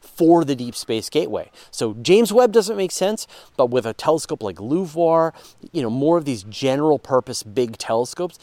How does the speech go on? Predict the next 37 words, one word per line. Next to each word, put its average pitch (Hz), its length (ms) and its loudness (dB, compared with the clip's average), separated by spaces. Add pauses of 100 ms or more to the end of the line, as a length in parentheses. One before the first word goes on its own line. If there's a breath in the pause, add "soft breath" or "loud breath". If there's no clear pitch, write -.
(120 soft breath)
it 175 80 -6
does 247 220 4
kinda 120 200 -2
make 107 140 -4
sense 104 300 -8
to 104 100 -8
attach - 380 -8
them 104 160 -10
to - 120 -12
the 104 140 -8
International 101 500 -8
Space 107 280 -10
Station. - 400 -10 (720 soft breath)
And 156 80 6
in 151 80 4
fact, 196 400 4 (360 loud breath)
one 160 220 4
of 202 100 2
the 196 140 4
ideas 147 400 2
back 135 300 0
with 127 100 -4
the 113 80 -8
Apollo 143 440 0
missions 101 580 -8 (520 loud breath)
back 120 320 2
fifty - 440 -10
years 180 280 -4
ago, 101 380 -4 (300 loud breath)
after 165 420 0
they 135 160 4
wrapped 117 420 2
up 113 160 0
Apollo 117 340 -2
seventeen, 139 600 -4
Apollo 107 400 0
eighteen, 147 480 -2